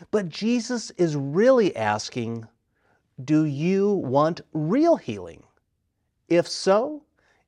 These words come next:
it's not in that pool. That pool is pure superstition. That is not the solution. I am the solution."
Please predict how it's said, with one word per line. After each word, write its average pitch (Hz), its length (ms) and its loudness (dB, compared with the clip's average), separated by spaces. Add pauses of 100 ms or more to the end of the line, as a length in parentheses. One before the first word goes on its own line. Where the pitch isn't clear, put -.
it's 165 260 2
not 156 420 0
in 190 220 -2
that 214 300 -2
pool. 311 640 -4 (640)
That 233 320 2
pool 233 300 2
is 202 240 2
pure 233 460 4
superstition. 233 1160 -4 (460)
That 220 360 4
is 185 240 0
not 120 420 -2
the 190 100 2
solution. 196 720 0 (360)
I 180 540 4 (120)
am 123 280 0
the 110 100 -2
solution." 98 680 -8